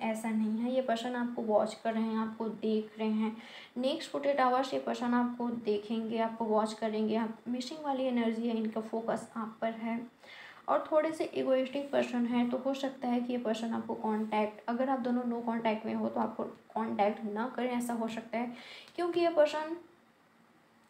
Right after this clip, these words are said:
मुझे ऐसा लग रहा है कि ये person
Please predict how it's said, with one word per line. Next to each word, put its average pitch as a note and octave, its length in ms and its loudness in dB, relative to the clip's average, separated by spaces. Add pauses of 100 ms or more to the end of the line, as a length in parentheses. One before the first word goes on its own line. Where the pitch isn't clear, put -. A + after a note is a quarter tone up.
(580)
मुझे E4 220 6
ऐसा F4 240 8
लग F4 200 10
रहा F4 80 8
है F4 100 8
कि F4 120 2
ये E4+ 120 8
person D#4+ 800 2